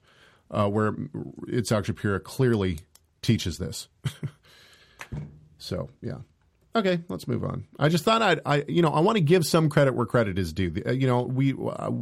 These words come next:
we speak against the I A M C S a lot because they have s-, uh, said that we teach a false gospel. They've, uh, you know,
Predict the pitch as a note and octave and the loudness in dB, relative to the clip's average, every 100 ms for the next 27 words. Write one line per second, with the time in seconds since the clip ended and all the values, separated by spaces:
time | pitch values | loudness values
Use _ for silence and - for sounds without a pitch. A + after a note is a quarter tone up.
0 | A#2+ - B2 C#3+ D3 F#3 F3 D3+ D3 D3 | -6 -6 2 2 2 -2 0 2 4 4
1 | - B2+ A#2 C3 B2+ B2 A#2 A#2 G#2+ G#2 | 4 0 2 2 2 2 2 0 0 0
2 | G#2+ A2+ A2 G2+ G#2 G2 G#2 G2 - - | 2 2 0 -2 0 0 0 0 -4 -20
3 | - - _ - - - F#2 A2 A#2+ A2 | -20 -20 _ -16 -12 -6 -6 0 2 2
4 | G2 A2 G#2+ - A2+ G2+ F#2 F#2+ F#2+ G2+ | 0 2 0 0 0 0 -2 -2 -4 0
5 | A#2 B2 A#2+ A#2+ A#2 A2 - _ - G#2+ | 2 2 0 0 0 -2 -14 _ 0 2
6 | G2+ F2 - G#2 G2 F#2+ A2+ G2+ G#2+ | 2 0 -2 -2 -2 -2 -2 -2 -2